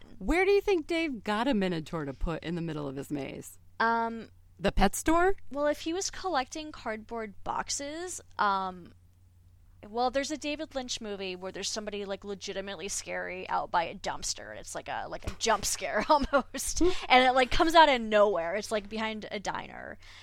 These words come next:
Speaker 2: and I'm a really bad David Lynch fan for not remembering off the top of my head <laughs> because I
Speaker 1: How
Speaker 2: run,
Speaker 1: dare you.
Speaker 2: I run a fucking Twin Peaks shitposting page on Facebook.
Speaker 1: <laughs> Of course you do.
Speaker 2: Of, yeah,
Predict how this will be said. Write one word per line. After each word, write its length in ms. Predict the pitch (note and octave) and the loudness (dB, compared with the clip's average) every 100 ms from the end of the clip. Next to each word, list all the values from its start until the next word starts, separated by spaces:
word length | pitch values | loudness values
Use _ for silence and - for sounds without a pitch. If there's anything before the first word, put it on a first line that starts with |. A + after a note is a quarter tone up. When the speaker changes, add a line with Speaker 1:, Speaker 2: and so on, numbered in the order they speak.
| - - | -10 0
Speaker 2:
and 340 | G3+ F#3+ F#3 - - | 0 0 -4 -4 0
I'm 280 | G#3+ G#3 | 0 -2
a 100 | F#3+ | -8
really 360 | G3 G3 G3+ F#3+ | -6 -6 -6 -6
bad 280 | E3 D#3 - | -4 -6 -6
David 280 | E3+ E3 - | -10 -12 -14
Lynch 240 | D3 - | -10 -8
fan 220 | - F#3 F#3 | -8 -10 -10
for 160 | F3 | -12
not 180 | F3 - | -10 -12
remembering 420 | E3+ F3+ E3+ E3 | -12 -10 -10 -10
off 140 | D#3+ - | -10 -10
the 60 | |
top 240 | - - F#3 | -10 -10 -14
of 100 | F3+ | -12
my 100 | G3 | -8
head 240 | F#3+ F3+ | -6 -6
<laughs> 20 | |
because 320 | G3+ - B3+ - | 2 2 6 6
I 60 | D4+ | 6
Speaker 1:
How 100 | G3+ | 2
Speaker 2:
run, 220 | F#3+ F#3+ | 0 0
Speaker 1:
dare 180 | F#3 A#2+ | 0 -4
you. 240 | - C3 D3+ | -6 -8 -2
Speaker 2:
I 120 | - G#3+ | 0 2
run 200 | A3+ A#3 | 2 0
a 60 | |
fucking 420 | - F#3+ G3 G3 | 0 -2 -2 -8
Twin 220 | F#3+ - - | -8 -10 -10
Peaks 340 | F#3 - - | -10 -4 -4
shitposting 540 | - - - - G3+ | -4 -8 -6 -4 -4
page 280 | G3+ G#3+ G3 | -4 -6 -4
on 140 | F#3+ F3+ | -6 -6
Facebook. 600 | D3+ - - A2+ A#2 - B3 A#3+ C#4 G#3+ C#4+ | -8 -6 -6 -6 -8 -2 2 2 0 -2 0
Speaker 1:
<laughs> 20 | |
Of 200 | C4 G3 | 0 4
course 260 | A#3+ F#3 G#3+ | 6 6 4
you 100 | E3 | -2
do. 140 | D#3+ | 2
Speaker 2:
Of, 240 | A#3 A#3 B3 | 2 0 -4
yeah, 140 | G#3+ | -2